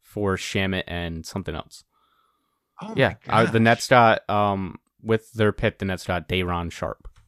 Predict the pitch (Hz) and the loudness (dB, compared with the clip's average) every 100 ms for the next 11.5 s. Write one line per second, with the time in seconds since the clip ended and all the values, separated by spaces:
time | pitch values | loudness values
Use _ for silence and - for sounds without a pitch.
0 | _ _ _ _ _ _ - 120 107 - | _ _ _ _ _ _ -10 -10 -12 -8
1 | 104 101 98 90 80 - - 95 87 90 | -2 0 0 -2 -4 -10 -4 -4 -2 -2
2 | 80 - - - 117 123 127 175 247 226 | -4 -6 -12 -8 -4 -2 -2 -6 -4 -4
3 | 123 98 82 - 107 175 185 - 78 78 | -4 -4 -6 -8 -6 -4 -4 -8 -10 -12
4 | 71 - _ _ _ _ _ - 101 101 | -14 -18 _ _ _ _ _ -2 0 0
5 | 85 _ _ _ _ _ _ 92 90 92 | -2 _ _ _ _ _ _ -4 -2 -4
6 | - _ 95 98 - 95 92 107 - 202 | -6 _ -2 -2 0 0 0 -2 -4 -6
7 | 226 143 - - 135 147 - 156 135 _ | -4 -4 -6 -8 -6 -4 -2 -4 -6 _
8 | _ _ - 127 135 170 190 208 190 175 | _ _ -12 -12 -12 -14 -8 -6 -4 -4
9 | 139 131 151 143 - - _ 120 113 - | -6 -4 -4 -4 -8 -16 _ -12 -10 -4
10 | 160 156 131 147 135 131 113 - 113 120 | -4 -2 -4 -4 -4 -6 -8 -6 -4 -4
11 | 95 107 95 - 101 | -4 -4 -4 -2 -4